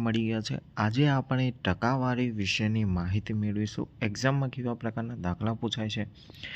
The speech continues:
એના વિશે આપણે માહિતી મેળવીશું. સૌથી પહેલાં આપણે બેઝિક વસ્તુ જાણીશું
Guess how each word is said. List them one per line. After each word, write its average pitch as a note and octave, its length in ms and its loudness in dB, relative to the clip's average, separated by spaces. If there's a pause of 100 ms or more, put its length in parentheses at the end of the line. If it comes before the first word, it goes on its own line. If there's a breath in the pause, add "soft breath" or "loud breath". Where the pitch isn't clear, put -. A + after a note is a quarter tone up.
(260 loud breath)
એના G#2+ 220 4 (640 loud breath)
વિશે G#2+ 220 6
આપણે A2+ 280 2
માહિતી G#2 360 2
મેળવીશું. G2 400 -2 (180)
સૌથી C3+ 320 4
પહેલાં C#3+ 220 2
આપણે C#3+ 200 2 (120)
બેઝિક G#2+ 320 4
વસ્તુ B2+ 340 0
જાણીશું B2 420 0